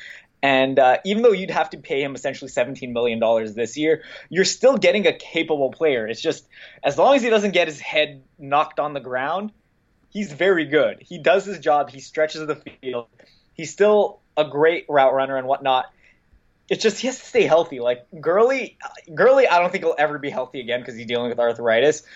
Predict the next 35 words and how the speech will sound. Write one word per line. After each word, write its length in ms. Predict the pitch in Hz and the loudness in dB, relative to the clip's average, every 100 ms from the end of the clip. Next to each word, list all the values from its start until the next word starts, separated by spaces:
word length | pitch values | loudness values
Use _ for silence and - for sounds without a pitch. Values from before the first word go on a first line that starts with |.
| - | -18
So 260 | - 156 151 | -2 2 6
it'll 160 | 156 165 | 6 4
be 120 | 156 | 0
much 320 | 143 143 156 | 0 2 2
harder 380 | - 147 139 135 | 2 2 2 0
to 140 | - | -10
deal 260 | 131 131 131 | -8 -4 -4
his 180 | 113 131 | -4 -6
contract, 480 | - 139 143 139 - | -4 -2 2 0 0
especially 580 | 131 - - 165 - 156 | -10 -10 0 2 2 -4
with 240 | 127 131 | -4 -4
when 240 | 127 123 123 | -2 -4 -2
the 160 | 123 | -6
out 240 | - 113 113 | -2 -2 2
is 320 | 135 151 - _ _ - | 0 0 -6 _ _ -10
in 120 | 139 | -4
twenty 240 | - 139 | -2 -2
twenty-one. 560 | 135 143 127 123 156 185 - - - - _ - | -2 -2 2 2 2 -2 -12 -20 -20 -20 _ 0
And 240 | 131 139 | 0 2
with 220 | 143 143 | 2 0
Cooks, 500 | - 180 202 - - _ _ _ _ _ _ _ - | 0 2 2 -2 -16 _ _ _ _ _ _ _ 0
I 120 | 165 | 4
don't 80 | 196 | 4
wanna 180 | 202 | 2
say 220 | 190 180 156 | 0 0 0
I 100 | 147 | 0
feel 240 | - 165 | -2 2
like 160 | 156 143 | 2 2
a 100 | 127 | -6
snake 480 | - - 131 143 | -10 -8 -6 -4
oil 280 | - 156 170 | 2 4 2
peddler 380 | 175 175 185 190 | 0 -2 0 -4
here, 380 | 185 196 196 196 - - - | -2 0 0 -2 -16 -20 0
but 340 | 160 151 | 4 4
it, 40 | - | 2